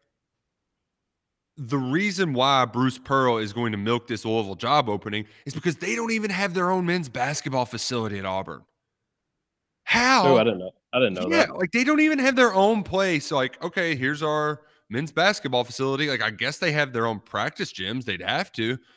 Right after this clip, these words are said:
Speaker 1: Uh, or hell, they might even practice at Auburn Arena. I don't know what the setup is there, but it's, it's pretty clear that they are unaware that winning games in January doesn't matter. Um,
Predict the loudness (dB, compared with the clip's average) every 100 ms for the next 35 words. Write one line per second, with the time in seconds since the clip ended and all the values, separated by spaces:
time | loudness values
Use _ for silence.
0 | _ _ -6 -4 -6 -8 -2 2 4 4
1 | 2 0 2 0 0 -2 -4 -2 -2 0
2 | -2 -2 -2 -2 0 0 0 0 0 0
3 | -4 -4 -2 -2 -4 -2 -2 -4 _ _
4 | _ 0 2 2 -6 _ -2 0 0 -6
5 | -6 -4 -2 -2 -4 -2 2 2 2 -2
6 | _ _ -4 2 4 2 -2 -14 -14 -2
7 | 2 4 4 4 2 2 2 4 4 0
8 | -4 -2 0 0 0 -4 -4 -6 -6 -4
9 | -6 -6 -6 -4 -4 -4 -6 -8 -8 -12
10 | _ _ _ -14 -8 -6 -6 -10